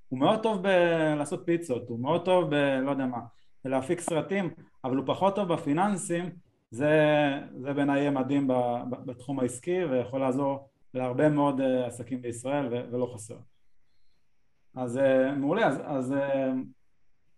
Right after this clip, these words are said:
ה-, ה-, השאלה, השאלה הבאה שנשאלת, אוקיי, זה,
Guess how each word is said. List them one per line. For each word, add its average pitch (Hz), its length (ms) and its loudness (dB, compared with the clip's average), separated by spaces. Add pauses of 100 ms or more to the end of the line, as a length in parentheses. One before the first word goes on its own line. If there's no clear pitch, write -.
(560)
ה-, 131 520 2 (220)
ה-, 127 260 -6 (140)
השאלה, 147 420 0
השאלה 156 260 -2
הבאה 175 160 0
שנשאלת, 185 520 -2
אוקיי, 175 220 0
זה, 131 360 2